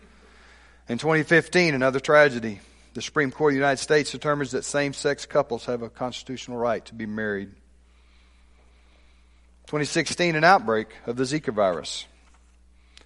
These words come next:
Twenty eighteen, the first monkeys are cloned and the first genetically modified humans reported in China. And of course, twenty nineteen and twenty twenty, the coronavirus pandemic begins in Wuhan, China.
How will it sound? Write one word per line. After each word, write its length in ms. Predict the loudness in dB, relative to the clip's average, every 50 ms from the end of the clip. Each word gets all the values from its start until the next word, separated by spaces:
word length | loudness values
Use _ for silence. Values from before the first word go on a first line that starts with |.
| _ _ _ _ _ _ _ _ _ _ -10
Twenty 240 | -6 -4 0 2 2
eighteen, 340 | 2 2 0 -2 -4 -2
the 80 | -4 -2
first 320 | 0 2 2 2 0 -2
monkeys 400 | -2 -2 -2 -2 -2 -4 -4 -4
are 80 | -4 -6
cloned 380 | -2 0 0 2 2 0 0 -2
and 100 | -4 -4
the 60 | -4
first 380 | 0 0 0 0 0 -4 -6
genetically 640 | -8 -6 -6 -4 -2 0 0 0 0 -2 -4 -6 -6 -4
modified 640 | -2 0 2 2 2 0 0 0 0 0 -2 -2
humans 600 | -8 -12 -10 -10 -8 -10 -10 -12 -12 -14 -16 -18
reported 460 | -18 -18 -14 -14 -12 -10 -10 -12 -12
in 100 | -14 -16
China. 460 | -12 -8 -6 -6 -4 -6 -8 -10 -14 -16 _ _ _ _ _ _ _ _ _ _ _ _ _ _ _ _ _ _ _ _ _ _ -20 _ _ -20 _ _ _ _ -20 -20 -20 -18 -14
And 100 | -10 -10
of 80 | -10 -8
course, 200 | -6 -6 -8 -6
twenty 220 | -6 -6 -6 -4
nineteen 400 | -2 -2 -4 -4 -4 -6 -8 -6
and 100 | -6 -8
twenty 260 | -8 -8 -8 -8 -8 -8
twenty, 280 | -10 -10 -10 -10 -10
the 100 | -10 -12
coronavirus 640 | -10 -8 -8 -6 -6 -4 -4 -4 -4 -4 -6 -8 -12
pandemic 420 | -12 -10 -10 -8 -10 -10 -12 -12
begins 380 | -12 -12 -12 -12 -12 -12 -12 -14
in 100 | -14 -14
Wuhan, 420 | -14 -12 -12 -10 -10 -10 -12 -12 -10
China. 420 | -8 -8 -8 -8 -8 -12 -16 -18